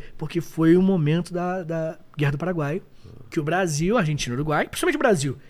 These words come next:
era o mais poderoso. Eles invadiram uma região chamada Costa Nu. A Costa Nu foi o momento onde o Solano Lopes já estava perdendo muito, perdendo,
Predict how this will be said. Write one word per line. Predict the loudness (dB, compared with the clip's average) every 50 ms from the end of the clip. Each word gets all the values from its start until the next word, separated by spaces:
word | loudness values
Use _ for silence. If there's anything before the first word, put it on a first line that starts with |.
| -20 -12
era | -8 -6
o |
mais | -6 -4 -4
poderoso. | -4 -4 -2 -2 -4 -4 -8 -12 -16 -20 -20 -20 -20 -20 -10 -2
Eles | 0 2 2 2 2
invadiram | 2 4 6 6 6 6 4 4 4 4 4
uma | 6 6
região | 4 4 4 4 0 0
chamada | -2 -2 -2 -2 0 0 0 -2
Costa | -2 -4 -6 -4 -4 -2 -4 -2 -2 -2
Nu. | 0 0 -2 -2 -4 -8 -14 _ -20 -20 -20 -20 _
A | -14 -14
Costa | -10 -4 -2 -2 -2 0 -2 -2 0
Nu | 0 -2
foi | 0 0 0 0
o |
momento | 2 2 2 2 0 0 -2 -4 -8 -16 -20 -20 -20 -18 -16 -16 -16 -16 -18 -14 -6
onde | -4 -2 -2 0
o | 0
Solano | 0 0 0 0 0 0
Lopes | 0 0 0 0
já | -2 -2
estava | 0 -2 -4 -4
perdendo | -2 -2 -2 0 0 0
muito, | 2 4 4 4 4 2 -2 -10 -20 -20 -20 -20 _ _ _ -20 -20 -12
perdendo, | -8 -8 -6 -6 -6 -6